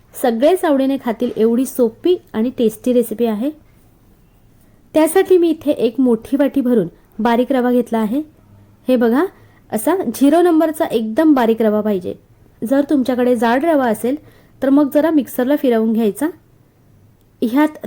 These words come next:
त्याच वाटीने अर्धी वाटी दही घालते. दही असं जरा फेटून घेतलं की व्यवस्थित मिक्स होतं.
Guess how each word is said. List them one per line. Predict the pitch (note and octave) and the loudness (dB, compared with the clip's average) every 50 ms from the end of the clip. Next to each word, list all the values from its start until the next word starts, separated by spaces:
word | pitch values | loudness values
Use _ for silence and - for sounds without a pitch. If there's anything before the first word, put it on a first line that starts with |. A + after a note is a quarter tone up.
| A3 - | -6 -2
त्याच | D#4+ D4+ D#4 D#4 - D#4 | 0 0 0 0 -2 -2
वाटीने | F4 E4+ E4+ E4 D#4+ D4 D#4+ - - | -2 -2 0 -2 -2 -2 -2 -2 -2
अर्धी | - B3 A#3+ B3 C4 D4+ | 0 0 2 2 2 2
वाटी | D#4 D4+ C#4 - D#4+ F4+ - _ _ - | 2 2 0 0 -4 -6 -6 _ _ -6
दही | G#3 B3+ A#3+ G3+ A#3+ A#3 | -4 -2 0 2 2 2
घालते. | A#3+ A3+ F#3+ F3 - - F#3 - _ _ _ _ _ _ _ _ _ _ _ _ _ _ _ - | 2 2 0 -2 -6 -10 -14 -14 _ _ _ _ _ _ _ _ _ _ _ _ _ _ _ -6
दही | G#3+ A#3+ A#3+ C4 C4+ | -2 0 2 2 2
असं | B3 A#3+ - B3+ | 0 0 -2 -2
जरा | A#3+ A#3 A3+ B3 B3 B3 - | 0 0 0 -2 -2 -4 -2
फेटून | C4+ A#3+ A3 - B3 B3+ C4+ | 0 0 0 2 0 2 2
घेतलं | B3+ C#4 B3 - A#3 G#3+ A3 | 2 0 0 0 -2 -4 -4
की | - A#3+ | -4 -4
व्यवस्थित | A#3 A3+ G#3+ G3+ A3 A3 - - D4+ D4+ - - | -2 -2 0 0 -2 -4 -4 -4 -6 -6 -4 -4
मिक्स | A#3 A#3+ A#3 A3 - - C4+ | -2 -2 -2 -4 -4 -4 -4
होतं. | B3+ - D4 | -4 -2 -4